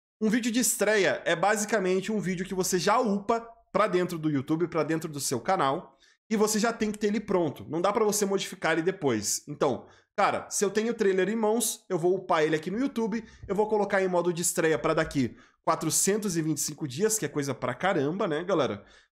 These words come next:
Pra ter um trailer já e não ser divulgado. E, bom, você pode criar uma thumbnail. No caso aqui, ele criou essa thumbnail, que, na minha opinião, demora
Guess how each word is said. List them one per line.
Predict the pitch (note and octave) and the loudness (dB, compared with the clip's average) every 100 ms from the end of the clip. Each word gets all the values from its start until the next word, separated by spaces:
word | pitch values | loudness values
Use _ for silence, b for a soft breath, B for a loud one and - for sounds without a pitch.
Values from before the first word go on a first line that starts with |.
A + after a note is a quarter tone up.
| _ | _
Pra | C#3+ C3 | -2 0
ter | - D#3 | 0 0
um | D#3 | 0
trailer | D3+ C#3+ C#3+ C#3 | 0 2 2 2
já | C#3+ C#3+ | 2 2
e | C3+ | 2
não | C3 | 0
ser | B2 C3 | -2 -6
divulgado. | B2 D3 C3 B2 - - b b b _ - | -6 -2 0 0 -2 -12 b b b _ -6
E, | E3+ F3 F3 E3+ D#3+ D#3 - _ | -2 0 2 2 0 -2 -12 _
bom, | - A3+ G#3 - - - | -2 0 0 -4 -14 -4
você | A3 G#3+ A3 | 0 2 2
pode | F#3 E3+ | 2 2
criar | F3 E3+ | 0 2
uma | F3 | 2
thumbnail. | F#3+ G#3+ G3+ G#3+ A3 - | 2 2 2 2 0 -6
No | D#3+ | -4
caso | E3 E3 | 0 0
aqui, | D#3+ E3 | 0 0
ele | D#3 | 0
criou | D3 D3+ | 2 0
essa | D3 | 0
thumbnail, | D3+ D3 D#3 G3 F3+ | -2 0 2 2 0
que, | - C#3+ | 0 0
na | C#3+ | 0
minha | D3 E3+ | 2 0
opinião, | E3 D3+ D3 | 0 0 2
demora | C#3 C#3 C#3+ C#3 G#2+ | 2 2 2 2 -2